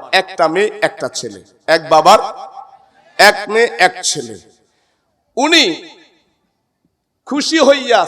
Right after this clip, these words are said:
সিস্টেম কইরা মেয়ের নামে কোন সম্পদ না, না দিয়া সব ছেলের নামে দিয়া দিছে, এমন বাবা সমাজে আছে না নাই?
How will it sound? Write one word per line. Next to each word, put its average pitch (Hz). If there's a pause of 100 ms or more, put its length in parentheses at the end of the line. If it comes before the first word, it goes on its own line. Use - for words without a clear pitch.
(120)
সিস্টেম 330
কইরা 190 (360)
মেয়ের 269
নামে 262
কোন 240
সম্পদ 294
না, 233 (120)
না 214
দিয়া 185
সব -
ছেলের 202
নামে 180
দিয়া 165
দিছে, 147
এমন 196
বাবা 170
সমাজে 175
আছে 165
না 165
নাই? 135